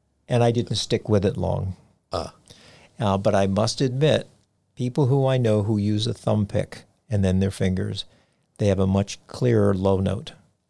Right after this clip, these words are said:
Speaker 1: Whereas
Speaker 2: Yes,
Speaker 1: mine can be a
Speaker 2: yes.
Speaker 1: little, little thuddy,
Speaker 2: Uh-huh.
Speaker 1: muddy. I mean, I like that, but it's not as clear
Speaker 2: Uh-huh.
Speaker 1: because the, the, you know, the pick gives you that.
Speaker 2: Sure.
Speaker 1: It's like when I was playing back in the, the nineteen seventies with my friend Rich.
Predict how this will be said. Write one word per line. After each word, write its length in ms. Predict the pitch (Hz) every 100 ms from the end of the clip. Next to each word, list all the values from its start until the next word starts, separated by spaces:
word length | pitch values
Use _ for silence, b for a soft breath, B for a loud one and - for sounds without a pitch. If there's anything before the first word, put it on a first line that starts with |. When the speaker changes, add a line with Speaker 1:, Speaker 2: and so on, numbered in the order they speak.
| _
Speaker 1:
Whereas 240 | 131 110 110
Speaker 2:
Yes, 100 | 117
Speaker 1:
mine 260 | 110 117
can 180 | 107 110
be 100 | 104
a 40 | 104
Speaker 2:
yes. 80 |
Speaker 1:
little, 300 | 104 101 107
little 340 | 120 110 110 110
thuddy, 760 | - 120 113 117 117 113 101 _
Speaker 2:
Uh-huh. 220 | 107 123 113
Speaker 1:
muddy. 420 | 110 110 117 139 -
I 60 |
mean, 180 | 135 143
I 120 | 117
like 300 | 127 151 165
that, 380 | - 95 101 123
but 320 | 135 135 - - b b b b b -
it's 220 | 117 -
not 200 | 110 104
as 160 | 98 -
clear 640 | - - 98 95 92 - - _
Speaker 2:
Uh-huh. 220 | 82 78 - _ _
Speaker 1:
because 260 | 101 98 -
the, 80 | 98
the, 240 | - 110 -
you 140 | 127
know, 100 | 92
the 120 | 85 -
pick 280 | - 98 -
gives 260 | 101 90
you 80 | 95
that. 340 | 98 92 -
Speaker 2:
Sure. 300 | - - 80 B B B
Speaker 1:
It's 160 | -
like 180 | 113 107
when 140 | 113 101
I 120 | 104 -
was 260 | 113 98
playing 380 | - 117 110 107
back 300 | 104 95 95
in 120 | 95
the, 160 | 92 90
the 320 | 113 98 95
nineteen 420 | 107 98 98 95
seventies 440 | - 110 104 95 98
with 140 | 101
my 100 | 98
friend 260 | 98 101 92
Rich. 400 | 101 101 - -